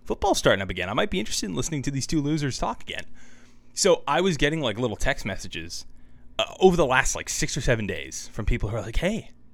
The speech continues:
you, uh, you doing the podcast again this year?" And I'm like, "Well, we've been doing it,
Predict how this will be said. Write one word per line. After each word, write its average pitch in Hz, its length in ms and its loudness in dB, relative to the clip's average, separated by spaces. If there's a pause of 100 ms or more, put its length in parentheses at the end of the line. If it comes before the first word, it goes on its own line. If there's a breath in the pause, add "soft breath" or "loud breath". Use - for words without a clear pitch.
(200)
you, 127 320 2
uh, 113 280 6 (300)
you 127 100 -4
doing 165 140 8
the 139 80 2
podcast 180 560 0
again 190 220 0
this 196 180 -2
year?" 220 240 -4
And 170 80 -8
I'm 127 80 -6
like, 120 260 -4
"Well, 381 260 2
we've 277 120 -2
been 196 100 -2
doing 170 160 2
it, 139 140 0